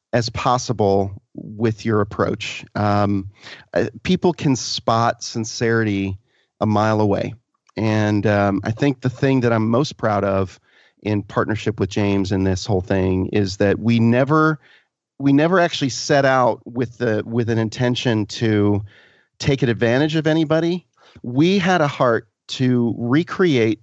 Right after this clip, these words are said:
the same joy and the same feeling and put smiles on faces, uh, of other people, the same smiles we could not stop getting off our face in those four hours that we drove home after a twenty-hour day,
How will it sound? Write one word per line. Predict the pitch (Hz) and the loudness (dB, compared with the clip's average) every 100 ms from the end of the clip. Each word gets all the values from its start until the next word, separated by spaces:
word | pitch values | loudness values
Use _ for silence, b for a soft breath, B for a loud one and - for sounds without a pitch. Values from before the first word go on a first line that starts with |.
| 110 | -8
the | 117 | -8
same | - - 135 151 165 | -6 0 2 4 2
joy | 117 123 110 104 107 | 2 2 2 2 0
and | 107 | -2
the | 104 | -2
same | - 127 139 | -2 0 -2
feeling | - 143 135 110 107 | -2 -2 0 0 -2
and | 107 | -2
put | - 117 | -4 -4
smiles | - 120 127 156 151 | -2 2 2 2 2
on | 135 | -2
faces, | - 135 139 - 107 - - _ b b b b b | 0 -2 -2 -4 -8 -8 -14 _ b b b b b
uh, | - 101 101 101 - | -2 0 0 0 0
of | 104 | 2
other | 113 127 | 2 2
people, | 123 139 131 101 | 0 -4 0 -2
the | 110 | -2
same | - 127 139 | -2 0 0
smiles | - 139 131 117 110 | -2 0 2 2 0
we | 110 127 | -4 -4
could | - 131 | -2 -2
not | 117 110 - | 2 0 -2
stop | - - 120 117 - 120 | -8 -2 0 0 -6 -6
getting | 117 117 | -2 0
off | 107 110 | -2 0
our | 107 101 | -2 -2
face | - 107 101 - - _ b b b | -2 -2 -2 -10 -14 _ b b b
in | 110 107 | 0 2
those | 104 101 | 2 0
four | - 113 107 | -2 0 2
hours | 104 98 98 104 | 2 2 -2 -4
that | 107 | -6
we | 107 | -6
drove | 101 107 104 | -2 -2 0
home | 110 107 101 | 0 0 0
after | 98 101 98 | -4 -4 -6
a | |
twenty-hour | 98 113 113 107 101 101 | -4 -4 0 0 2 0
day, | 101 101 98 92 | 0 0 0 -4